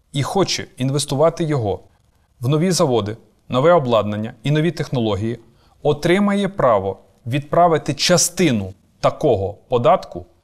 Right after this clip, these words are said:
на придбання нових технологій, будівництво нових заводів, а відповідно створення робочих місць. Ми подискутуємо з вами про те, яка повинна бути частина цього інвестиційного податкового кредиту.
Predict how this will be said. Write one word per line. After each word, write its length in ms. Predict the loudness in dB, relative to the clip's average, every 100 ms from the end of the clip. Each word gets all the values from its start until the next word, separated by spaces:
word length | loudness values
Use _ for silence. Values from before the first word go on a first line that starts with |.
| _ -4
на 120 | -2
придбання 500 | 0 0 0 0 0
нових 260 | 0 -2 -4
технологій, 640 | -6 -4 0 0 0 -4 -4
будівництво 500 | -2 0 -2 -2 -2
нових 260 | 0 0
заводів, 420 | -2 0 0 0 0
а 100 | 0
відповідно 640 | 0 -2 -2 0 0 -2 -4 _
створення 600 | -8 -2 0 2 2 0
робочих 480 | 0 0 -2 -4 -8
місць. 340 | -8 -8 -12 -18 _ _ _ -2
Ми 140 | 0
подискутуємо 800 | 0 0 0 0 -2 0 0 0
з 80 | -2
вами 240 | -2 -2
про 160 | -2 -2
те, 280 | 0 -2 -2 -6
яка 280 | -4 0 0
повинна 440 | 2 0 0 0
бути 380 | 0 -2 -2 -4
частина 720 | -4 -2 -2 -2 0 0 -2 -4
цього 280 | -4 -2 -2
інвестиційного 920 | -2 -2 -2 -4 -6 -2 0 0 0
податкового 640 | 0 -2 -2 0 0 0 -2
кредиту. 480 | -4 -4 -4 -8